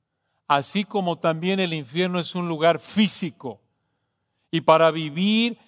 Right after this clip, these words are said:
en ambos lugares por toda la eternidad, Dios dará cuerpos de resurrección físicos especiales para vivir en uno de los dos lugares. Y como dice Juan capítulo cinco, si tú mueres sin Cristo,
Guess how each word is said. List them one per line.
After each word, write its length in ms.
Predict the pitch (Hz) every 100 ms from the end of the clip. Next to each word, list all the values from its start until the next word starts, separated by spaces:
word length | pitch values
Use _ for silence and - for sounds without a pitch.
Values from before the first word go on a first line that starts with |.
| _
en 200 | - 160
ambos 320 | 175 208 220 208
lugares 540 | 165 160 190 214 190
por 200 | - 151
toda 260 | - 202 202
la 100 | 175
eternidad, 720 | 175 156 147 151 180 214 - - _
Dios 300 | - 165 208
dará 240 | 196 185 196
cuerpos 500 | - 190 202 208 180
de 100 | 175
resurrección 840 | 160 151 156 143 143 - 175 202
físicos 580 | 208 185 190 208 202 175
especiales 880 | 165 - 147 - 165 175 208 233 - _ _ _
para 240 | - 156 160
vivir 280 | 160 170 202
en 120 | 196
uno 180 | 202 196
de 80 |
los 140 | 165 151
dos 140 | 190
lugares. 720 | 190 160 165 185 233 - - _ _ _ _ _ -
Y 80 |
como 280 | 175 165 160
dice 220 | 190 160
Juan 200 | 175 190
capítulo 440 | 196 175 190 185 165
cinco, 360 | 156 196 196
si 260 | 180 - 165
tú 560 | - 208 226 254 262 - _ _ -
mueres 640 | 139 156 190 220 240 233
sin 280 | - 180 160
Cristo, 680 | 139 180 208 - - 220 220